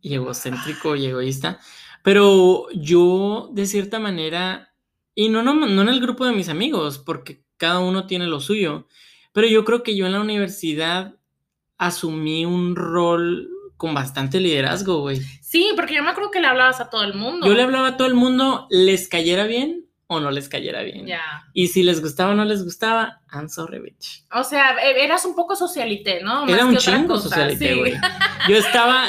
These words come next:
Speaker 1: en la pinche, mm, de esta de los alumnos, era presidente del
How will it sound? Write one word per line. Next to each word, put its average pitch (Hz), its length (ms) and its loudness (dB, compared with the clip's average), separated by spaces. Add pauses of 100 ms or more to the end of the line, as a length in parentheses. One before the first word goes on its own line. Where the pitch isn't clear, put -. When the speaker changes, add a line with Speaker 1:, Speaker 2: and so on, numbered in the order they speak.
Speaker 1:
en 185 220 -2
la 170 340 -4
pinche, 214 540 -4
mm, 160 720 -10 (680)
de 170 380 -8
esta 165 220 -4
de 202 100 2
los 170 200 -2
alumnos, 196 840 2
era 175 300 0
presidente 160 480 -6
del 156 500 -4